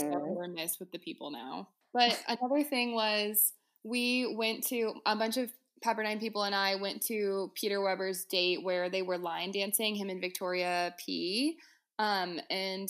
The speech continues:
Speaker 1: they had their one-on-one there, and we got to ride a mechanical bull, and it was all very hilarious. It was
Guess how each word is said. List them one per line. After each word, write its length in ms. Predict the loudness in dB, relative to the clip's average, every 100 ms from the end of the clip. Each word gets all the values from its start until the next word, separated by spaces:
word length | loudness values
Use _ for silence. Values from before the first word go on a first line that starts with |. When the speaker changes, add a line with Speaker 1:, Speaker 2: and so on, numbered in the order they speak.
| 0
Speaker 1:
they 360 | 2 4 2 0
had 140 | -2
their 140 | 0 0
one-on-one 420 | 0 -2 -2 0
there, 160 | 0 0
and 80 | -2
we 40 |
got 120 | -2
to 100 | -4
ride 240 | 0 2 2
a 20 |
mechanical 460 | 0 -4 -4 -2 -6
bull, 280 | -2 -2 -2
and 80 |
it 20 | -2
was 140 | -4 0
all 320 | 4 4 2
very 300 | 2 4 4
hilarious. 840 | 2 2 2 2 2 2 2 0 -2 -14 -4
It 60 |
was 160 | 0 0